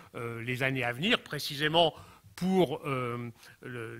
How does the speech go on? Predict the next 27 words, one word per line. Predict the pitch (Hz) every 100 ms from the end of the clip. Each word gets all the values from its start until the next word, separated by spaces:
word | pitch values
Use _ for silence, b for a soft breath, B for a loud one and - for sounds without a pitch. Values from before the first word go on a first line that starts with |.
| 117
la | 120
loi | 127 151
de | 147
finan-, | - 156 160 156 160
la, | 156 156
la, | 147
la, | 143 139
la, | 135 135 135
la | 135
loi | 135 139 160
de |
programmation | - 139 139 139 147
militaire | 143 139 135 165 165 151 -
qui | 127
doit | 127 127
aller | 139
jusqu'en | 120 - 120
deux | 117 135
mille | 135
vingt-cinq. | 120 117 - 202 202 B B
J'ai | 120
rapidement, | 139 170 - 165 175 180 160 B B 131
euh, | 127 120 143
ici | 135 - 185
remis | 131 147 151
les | 127 117
chiffres. | - 214 220